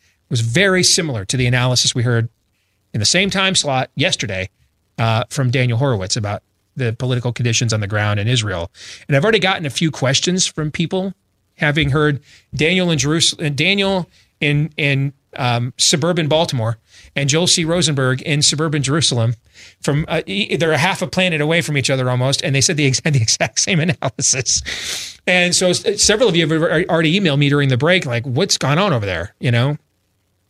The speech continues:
And we were actually just talking about it ourselves during the commercial break. I, I, I think it's what Daniel said yesterday, that their enlightened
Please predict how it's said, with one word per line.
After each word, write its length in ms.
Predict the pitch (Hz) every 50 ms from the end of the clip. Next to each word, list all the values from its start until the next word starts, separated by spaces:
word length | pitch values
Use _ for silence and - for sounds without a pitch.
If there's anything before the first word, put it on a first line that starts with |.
| - - -
And 320 | 156 151 147 143 165 147
we 80 | 147 202
were 120 | 208 165
actually 280 | 131 131 127 - 147 139
just 160 | 123 - -
talking 240 | 151 147 147 - 165
about 220 | 156 151 151 160
it 120 | 170 175 - -
ourselves 540 | 156 147 143 190 247 277 220 - - - - _ _ _ _ _ _ _ _ _ _ _
during 220 | - 151 131 131 131
the 80 | 120
commercial 340 | - - 135 120 113 - 120
break. 260 | 104 101 95 98 -
I, 120 | - - - - _ - - - _ _ _ -
I, 140 | 196 - - -
I 100 | 160 143
think 260 | - - 220 208 -
it's 180 | 175 - -
what 160 | 170 175 170 147
Daniel 320 | 147 156 190 208 196 175
said 220 | - - 185 165
yesterday, 500 | 151 170 208 190 - 147 117 - - - _ _ _ _ _ _ _ _ _ _ _ _ _ _ _ _ _ _ _ -
that 360 | 143 143 147 151 - - _ _
their 400 | 208 143 131 143 196 220 233 247
enlightened 500 | 214 190 175 175 185 - 180 165 151 -